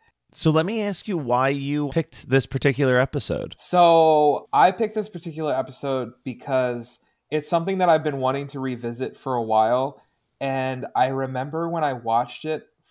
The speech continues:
Speaker 2: for those of you unaware, F X picked up The Simpsons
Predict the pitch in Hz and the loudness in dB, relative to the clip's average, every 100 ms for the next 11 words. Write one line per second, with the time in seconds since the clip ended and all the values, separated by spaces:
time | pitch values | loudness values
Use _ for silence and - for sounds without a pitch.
0 | _ - 147 165 170 202 151 147 139 131 | _ -8 -4 -4 -4 -4 0 0 0 0
1 | 127 123 - 147 180 170 - 156 143 143 | 0 -2 -2 0 0 -2 -6 -8 -4 -6
2 | 139 127 131 123 127 127 123 - | -8 -12 -12 -12 -12 -12 -14 -18